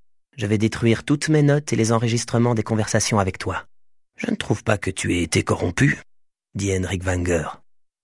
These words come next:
C'est l'impression que j'ai. Alors c'est probablement le cas. » « Tu avais à choisir entre ton boulot de journaliste et ton boulot d'être humain. Je suis assez certain que je n'aurais pas pu acheter ton silence,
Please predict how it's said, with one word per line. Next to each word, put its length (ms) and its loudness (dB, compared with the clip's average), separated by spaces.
C'est 280 0
l'impression 480 4
que 80 6
j'ai. 180 6
Alors 300 -4
c'est 100 -2
probablement 480 2
le 60 4
cas. » « 260 0
Tu 160 -2
avais 220 4
à 100 0
choisir 480 4
entre 240 0
ton 180 0
boulot 280 4
de 100 2
journaliste 680 2
et 60 0
ton 160 0
boulot 280 4
d'être 280 0
humain. 240 4
Je 160 -2
suis 180 0
assez 220 2
certain 420 0
que 140 0
je 100 0
n'aurais 220 2
pas 160 0
pu 200 2
acheter 300 0
ton 140 -4
silence, 560 -2